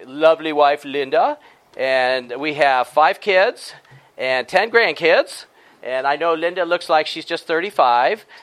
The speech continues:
and, uh, so <laughs> but no, so, and we have a great family.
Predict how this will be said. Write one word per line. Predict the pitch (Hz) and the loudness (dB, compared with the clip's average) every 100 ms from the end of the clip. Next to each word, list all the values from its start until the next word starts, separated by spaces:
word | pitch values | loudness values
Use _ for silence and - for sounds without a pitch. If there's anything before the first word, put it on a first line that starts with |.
| - | -8
and, | 131 135 131 127 | -2 -2 -2 0
uh, | 123 117 120 - _ | 0 2 -2 -6 _
so | - 185 | -4 -2
<laughs> | - 208 - - 247 - - 226 - 214 - - - 170 - - _ | -2 -6 -4 -2 0 0 2 0 2 0 0 -8 -16 -18 -18 -20 _
but | 147 143 143 | -2 -2 -2
no, | 143 123 | -2 -2
so, | 120 156 143 | -2 -4 -2
and | 147 151 | -4 -2
we | |
have | 175 127 | -4 -2
a | |
great | 135 151 147 | -4 -6 -8
family. | 123 120 139 170 | -8 -6 -6 -8